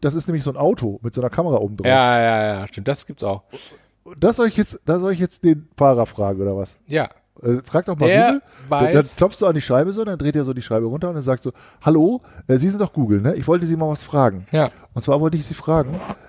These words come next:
Speaker 1: äh, neunzehnhundertzweiunddreißig, äh, wie war da eigentlich der Aktienkurs? <laughs>
Speaker 2: Witzig, wenn du, wenn du
Speaker 1: Vor der
Speaker 2: bei,
Speaker 1: Lufthansa.
Speaker 2: wenn du bei Google ein, äh, nach Begriffen eingibst, zum Beispiel sagst, okay,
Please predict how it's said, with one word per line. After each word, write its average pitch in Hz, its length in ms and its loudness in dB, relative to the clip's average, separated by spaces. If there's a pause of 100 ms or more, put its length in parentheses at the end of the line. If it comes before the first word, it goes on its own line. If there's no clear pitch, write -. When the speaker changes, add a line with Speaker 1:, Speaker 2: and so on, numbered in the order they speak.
Speaker 1:
äh, 123 300 4
neunzehnhundertzweiunddreißig, 156 2000 -2 (340)
äh, 120 200 4
wie 190 260 -2
war 190 260 2
da 135 320 2
eigentlich 143 460 -2
der 113 280 2
Aktienkurs? 180 960 0
<laughs> - 40 -10 (2250)
Speaker 2:
Witzig, 170 320 2 (180)
wenn 147 120 2
du, 170 80 6
wenn 180 100 6
du 180 60 8
Speaker 1:
Vor 180 80 6
der 170 80 6
Speaker 2:
bei, 196 40 4
Speaker 1:
Lufthansa. 175 340 4
Speaker 2:
wenn 165 80 4
du 180 60 6
bei 165 140 4
Google 202 280 4
ein, 165 440 0
äh, 143 320 2
nach 147 220 0 (160)
Begriffen 151 420 -2
eingibst, 156 380 2
zum 139 60 -6
Beispiel 139 280 0
sagst, 139 340 0
okay, 131 300 -4